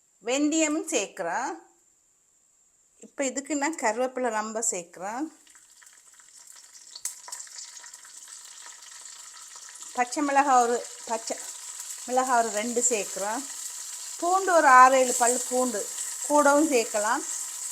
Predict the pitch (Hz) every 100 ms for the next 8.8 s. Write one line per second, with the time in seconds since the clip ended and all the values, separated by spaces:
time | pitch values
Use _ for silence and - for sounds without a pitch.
0 | - - - 320 302 320 294 285 269 269
1 | 269 349 392 320 247 254 247 247 233 240
2 | 240 254 233 254 285 - 370 523 - 226
3 | - 240 220 - 240 269 403 285 262 269
4 | 226 226 226 190 214 262 370 - - -
5 | - - - - - - - - - -
6 | - - - - 277 262 269 294 247 240
7 | 269 302 - - - 214 254 285 294 214
8 | 214 311 311 214 247 262 240 240